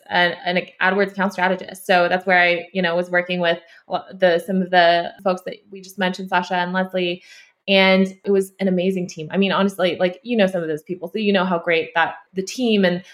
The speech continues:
sort of, like, that particular part of the organization can be as far as, like, how smart and sociable and friendly, but also ambitious and competent everybody is. It's, it's really wonderful in terms of, you know, the people. Um, but I remember thinking, "I,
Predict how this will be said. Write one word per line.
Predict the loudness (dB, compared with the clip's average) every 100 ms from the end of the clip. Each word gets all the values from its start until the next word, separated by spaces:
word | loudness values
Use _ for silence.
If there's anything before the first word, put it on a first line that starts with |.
| -12
sort | -4
of, | -2
like, | 2
that | 2 0
particular | -4 -10 -2 2 2 0 -14 _ _
part | 2 2
of |
the | 2
organization | 0 0 -2 -4 -6 -4
can | -2
be | 0
as | -2
far | 2 2
as, | 2
like, | 0 -4 -14 -20 -2
how | -2
smart | -2 0 2 2 0
and | -4
sociable | -4 -6 0 0
and | 0
friendly, | -2 -2 0 -2 -2
but | -2
also | -2 -2
ambitious | -2 -4 -6 -4 -4 -4
and | -12
competent | -14 -8 -6
everybody | -4 -6 -6 -4
is. | -6 -8
It's, | -16 -20 _ -20
it's | -4
really | -2
wonderful | 0 -2 -2 0 0 0 -16 _
in | -6
terms | -4 -4 0
of, | -2 -4 _ _ -4
you |
know, | -2 -2
the | -4
people. | -10 -6 0 2 2 0 -12 _ -2
Um, | 0 4
but | 4
I |
remember | 4 2 0
thinking, | -4 -4 -4 -6 -10
"I, | -6 -4 -6 -10